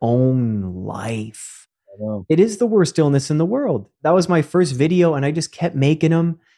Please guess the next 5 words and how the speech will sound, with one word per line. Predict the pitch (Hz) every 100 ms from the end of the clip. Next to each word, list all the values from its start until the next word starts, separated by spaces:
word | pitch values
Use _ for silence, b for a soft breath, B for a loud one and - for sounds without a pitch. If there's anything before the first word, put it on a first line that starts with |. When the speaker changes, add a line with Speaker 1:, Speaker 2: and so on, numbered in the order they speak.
| _ _
Speaker 1:
just | 165 170
my | 180
own | 175 175
experiences, | 180 - - 131 156 156 147 160 156 151 139
and, | - 113 113 110